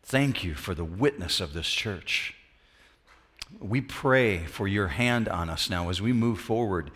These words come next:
through understanding your word better and singing to you loudly. Use this, God. We do this in the name of the one who is coming again, the Lord Jesus Christ. And all God's people said, "Amen."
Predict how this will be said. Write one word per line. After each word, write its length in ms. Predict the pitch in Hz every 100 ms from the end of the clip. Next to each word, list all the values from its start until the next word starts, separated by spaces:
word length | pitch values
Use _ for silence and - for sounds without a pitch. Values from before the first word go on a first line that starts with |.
| - - -
through 300 | - 104 90
understanding 640 | 104 92 - 113 101 92
your 240 | 92 90
word 360 | 90 110 107 85
better 300 | 104 101 85
and 160 | 85 85
singing 560 | - 131 123 85 80
to 160 | - 87
you 160 | 82
loudly. 640 | 80 87 95 87 73 69 - - - _ _ _ _ _ _ 90
Use 400 | 98 110 101 82
this, 180 | 80
God. 400 | - 80 - - - _ _ _ _ _ _ - - - - _ -
We 140 | 107
do 240 | 98 120 123
this 260 | 101 -
in 80 | 101
the 80 | 95
name 300 | 92 95 90
of 100 | 87
the 80 | 90
one 320 | 95 87 82
who 240 | 80 98
is 400 | 92 95 85 -
coming 420 | - 90 85 85 82
again, 460 | 80 90 80 78
the 100 | 78
Lord 360 | 80 85 82 76
Jesus 500 | - 92 90 80 -
Christ. 500 | - 98 73 - -
And 120 | 87
all 180 | 95 90
God's 360 | 90 87 87
people 280 | - 135 76
said, 400 | 69 78 69 64 - - _ _ _ - - -
"Amen." 580 | 90 80 90 78 62